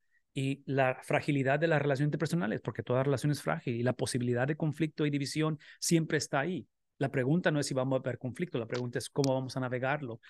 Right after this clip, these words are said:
y tiene que haber un sistema bíblico y un sistema efectivo que funcione, que es, que es, que se ponga a prueba,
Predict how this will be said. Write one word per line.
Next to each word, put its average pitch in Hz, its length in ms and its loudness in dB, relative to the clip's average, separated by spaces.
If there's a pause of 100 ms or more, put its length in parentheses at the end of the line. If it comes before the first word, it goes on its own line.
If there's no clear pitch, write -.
(160)
y 139 120 -2
tiene 143 340 2
que 139 80 0
haber 131 160 0
un 123 80 -6
sistema 123 340 -4
bíblico 185 520 0 (140)
y 143 60 0
un 135 60 4
sistema 139 400 -2
efectivo 117 680 -2 (320)
que - 100 -2
funcione, 139 560 4 (280)
que 143 100 0
es, - 180 -4
que - 120 2
es, 139 100 2
que - 80 4
se 123 120 4
ponga 190 300 6
a 151 60 2
prueba, 160 380 4